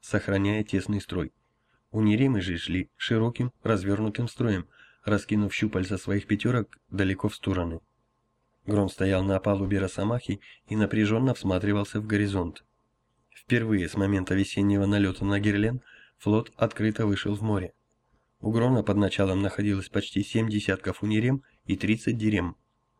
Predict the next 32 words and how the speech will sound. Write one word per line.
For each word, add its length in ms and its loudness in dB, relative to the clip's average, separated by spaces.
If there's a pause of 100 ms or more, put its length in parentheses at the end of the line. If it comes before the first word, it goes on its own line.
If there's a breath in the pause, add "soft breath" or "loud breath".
(1080 soft breath)
Практически 760 -2
все 240 0
наличные 420 2
силы. 380 0 (880)
Грон 360 0
увел 360 2
из 160 0
Герлена 420 2
все 200 -4
готовые 400 0
корабли, 400 0
приказав 480 -2
до 120 0
возвращения 560 2
флота 360 -2
прекратить 560 0
все 180 0
работы 340 -2
на 140 2
верфи 500 -2
и 140 2
перевести 540 4
из 100 4
западного 540 0
бастиона 500 0
в 80 -8
гарнизон 500 0
Герлена 460 2 (340 loud breath)
полную 360 2
дивизию 580 2
длинных 460 2
пик. 280 -2